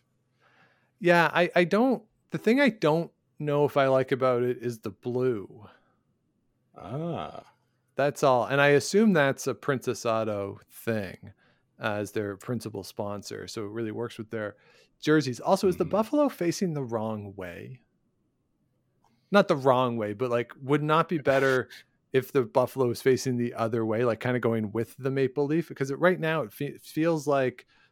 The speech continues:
Speaker 1: the buffalo is, like, running against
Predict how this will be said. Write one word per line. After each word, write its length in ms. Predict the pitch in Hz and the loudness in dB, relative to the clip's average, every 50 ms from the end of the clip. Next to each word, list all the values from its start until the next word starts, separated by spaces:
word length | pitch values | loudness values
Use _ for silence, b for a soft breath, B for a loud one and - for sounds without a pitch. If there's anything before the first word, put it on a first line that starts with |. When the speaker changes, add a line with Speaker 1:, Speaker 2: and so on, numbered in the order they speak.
| _ _ - | _ _ -10
Speaker 1:
the 60 | 120 | -6
buffalo 480 | 110 - 135 127 123 - 139 135 127 | 0 2 2 2 2 0 0 0 0
is, 100 | 123 113 120 | 0 0 -2
like, 180 | 110 107 - | -4 -4 -4
running 280 | 123 123 127 127 123 117 - - | -4 -2 -2 -2 -2 -4 -8 -12
against 1040 | 110 - _ _ _ - - 139 131 127 123 113 - - - - - - - - | -14 -14 _ _ _ -6 -2 -2 0 0 -2 -6 -8 -12 -14 -14 -14 -16 -16 -18